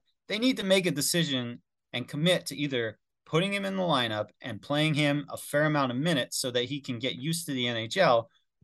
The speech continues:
or sending him to Hershey. And he, clearly he has some things to learn still. I still don't think he's very fi-, he's physical enough. I still don't think he wins enough puck battles. I still don't think he's aware enough of what to do when he doesn't have the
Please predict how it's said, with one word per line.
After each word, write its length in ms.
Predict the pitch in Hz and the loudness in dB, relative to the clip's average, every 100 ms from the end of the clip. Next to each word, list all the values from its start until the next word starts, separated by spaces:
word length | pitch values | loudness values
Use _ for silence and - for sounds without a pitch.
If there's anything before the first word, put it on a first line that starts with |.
| - | 2
or 220 | 185 208 | 6 6
sending 380 | 170 180 180 170 | 4 0 2 2
him 160 | 160 | 2
to 60 | 147 | 0
Hershey. 460 | 135 175 170 110 - _ | -2 -2 -2 -6 -8 _
And 140 | 170 | -4
he, 180 | 160 98 | -4 -4
clearly 460 | - - 269 339 180 | -12 -4 -2 2 2
he 140 | 175 | 2
has 200 | 170 160 | 4 4
some 200 | - 147 | 2 -4
things 260 | 135 170 165 | -2 -2 -2
to 80 | 139 | -6
learn 340 | 123 139 196 | -4 -2 0
still. 400 | 180 - 85 90 - _ _ _ | -2 -4 -8 -8 -16 _ _ _
I 220 | 127 147 | -2 -2
still 340 | 151 - - 190 | 0 -2 0 0
don't 200 | 190 139 | -2 -2
think 140 | 165 | -6
he's 200 | 147 127 | -6 -4
very 220 | 131 131 | 0 0
fi-, 280 | 127 - 147 - | -2 -10 -12 -10
he's 260 | 120 117 | -10 -10
physical 540 | - 175 170 170 165 147 | -4 -2 -2 0 0 2
enough. 300 | 139 135 - | 2 -2 -4
I 120 | - | -6
still 260 | 120 - 175 | -4 -2 0
don't 120 | 170 | 2
think 160 | 160 143 | 0 -4
he 120 | 135 | -4
wins 220 | 123 123 | -4 -6
enough 180 | 117 104 - | -4 -4 0
puck 240 | 151 143 | 0 2
battles. 460 | 139 127 127 123 - _ _ _ _ | 2 4 4 2 -6 _ _ _ _
I 80 | 110 | -2
still 240 | - - | 0 4
don't 180 | 165 151 | 4 4
think 140 | 160 156 | 0 -4
he's 340 | 147 131 127 - - | -4 -4 -6 -12 -8
aware 420 | 127 113 131 143 | -6 2 4 6
enough 280 | 139 131 127 | 4 2 -2
of 80 | |
what 180 | 107 127 | -4 -4
to 80 | 123 | -4
do 200 | 107 131 | -6 -4
when 180 | 120 117 | -4 -6
he 100 | 117 | -8
doesn't 340 | 107 127 127 | -2 -2 -2
have 360 | 117 117 120 117 | -4 -2 -2 -4
the 160 | 113 | -6